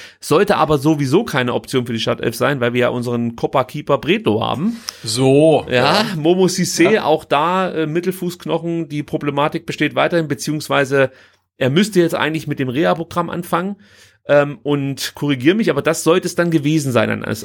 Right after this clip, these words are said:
Speaker 1: an aktuellen Ausfällen, oder?
Speaker 2: Ü-, ja.
Speaker 1: So.
Speaker 2: Also abgesehen von den Langzeitausfällen wie, wie Silas und Sascha, aber ja, klar.
Speaker 1: Ja, die habe ich
Speaker 2: Ja.
Speaker 1: erwähnt, genau.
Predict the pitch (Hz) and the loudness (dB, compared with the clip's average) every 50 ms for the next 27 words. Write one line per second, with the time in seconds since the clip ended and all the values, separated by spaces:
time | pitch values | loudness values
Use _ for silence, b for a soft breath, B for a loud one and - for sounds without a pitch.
0 | - - 117 113 110 110 104 101 - - 117 - - 135 - 107 110 101 87 110 | -8 -6 -4 -2 -2 -2 -4 -6 -6 -8 -8 -6 -2 -2 0 0 -2 -2 -4 -6
1 | 107 - - - 101 98 101 98 104 113 127 170 202 233 - _ _ _ _ _ | -8 -8 -8 -6 -6 -6 -6 -8 -10 -6 -6 -6 -6 -6 -10 _ _ _ _ _
2 | _ _ _ _ - - _ _ - 139 135 127 120 120 117 117 117 113 113 113 | _ _ _ _ -20 -20 _ _ -4 0 2 4 4 4 4 2 2 0 0 0
3 | 110 110 110 110 110 107 107 107 104 104 113 165 - - - _ _ _ _ _ | 0 0 0 -2 -2 -2 -2 -2 -2 2 2 2 2 0 -10 _ _ _ _ _
4 | _ 123 127 120 113 104 113 107 - - 113 - - 110 120 120 113 123 110 104 | _ 0 0 2 2 2 0 0 0 -2 -2 -2 -2 0 0 0 2 2 0 0
5 | 101 104 110 127 135 - 131 113 - - 113 127 123 - - - 127 127 127 127 | 2 0 0 0 0 0 0 0 0 2 0 0 0 0 0 2 2 2 2 2
6 | 127 123 117 110 120 120 117 123 127 117 127 127 120 120 113 135 139 135 135 127 | 0 -2 -6 -6 -6 -6 -6 -6 -6 -6 -6 -6 -6 -6 -4 -4 0 2 2 2
7 | 123 - 127 113 110 - 120 131 131 - 147 131 - 110 101 101 95 90 87 - | 2 0 -4 -6 -4 -2 -2 -2 0 0 0 0 0 0 -2 -2 -4 -4 -6 -8
8 | - - - 82 - _ - 139 127 120 135 156 156 156 156 135 113 113 131 175 | -8 -10 -14 -14 -14 _ 0 0 0 0 2 0 0 2 2 0 0 0 0 -2
9 | 214 226 226 - 127 117 127 156 196 226 233 233 | -2 -4 -4 -4 -2 0 2 0 0 0 -4 -8